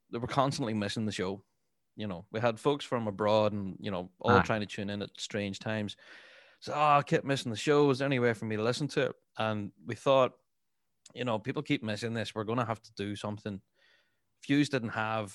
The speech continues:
Speaker 1: a replay thing, so we thought a podcast would be a great idea.
Speaker 2: Yeah.
Speaker 1: So folks can download it, take it with them, and there you go, you catch up. So, yeah, that's what we do now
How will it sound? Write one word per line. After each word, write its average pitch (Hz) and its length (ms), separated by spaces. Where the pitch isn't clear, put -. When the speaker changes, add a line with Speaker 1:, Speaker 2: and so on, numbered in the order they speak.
Speaker 1:
a 113 100
replay 143 640
thing, 190 360
so 120 180
we 107 120
thought 104 260
a - 20
podcast 110 440
would 107 80
be 98 100
a 90 40
great 98 220
idea. 92 280
Speaker 2:
Yeah. 92 160
Speaker 1:
So - 100
folks 160 280
can 107 160
download 101 380
it, 95 100
take 113 180
it 82 80
with 101 180
them, 98 220
and 92 200
there 101 80
you 95 80
go, 107 160
you 98 140
catch - 260
up. - 140
So, 123 320
yeah, 160 220
that's 139 200
what 135 80
we 131 80
do 123 160
now 135 200